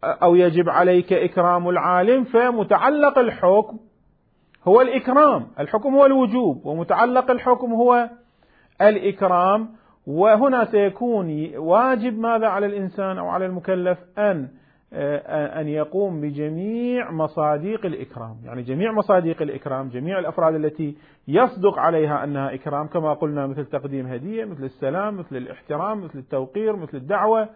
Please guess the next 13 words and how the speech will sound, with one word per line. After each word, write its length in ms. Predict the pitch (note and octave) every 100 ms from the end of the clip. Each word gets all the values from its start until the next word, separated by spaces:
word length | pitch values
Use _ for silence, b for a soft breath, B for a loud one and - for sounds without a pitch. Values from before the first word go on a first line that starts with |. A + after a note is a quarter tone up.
| b b b b
كل 200 | B3+ C#4
هذه 580 | A#3+ B3 A#3 A3+ G#3+ G#3+
مصادق 1000 | F3+ E3+ E3 D#3+ D3+ F#3 A3+ A#3 A#3 A#3
للإكرام، 1040 | F#3+ G#3 G#3 F#3+ F3+ E3+ F3+ F3+ G3+ A3 A3+ b b -
فيكون 480 | D#3+ E3 C#3 F3 D#3+
الحكم 380 | D3 D#3 D#3+ D3+
شاملًا 440 | D#3 D3+ D3+ D3+
لجميع 460 | C#3 B2+ C3 D3+ D3
هذه 400 | C#3+ C#3 C#3+ D3 -
المصادق. 560 | C#3+ A#2+ A2+ A2 G#2+ D3+ -
أو، 260 | D4 E4+ D4 b b b b F3
آه، 120 | F3+
يكون، 560 | - F3 F3 C#4 C#4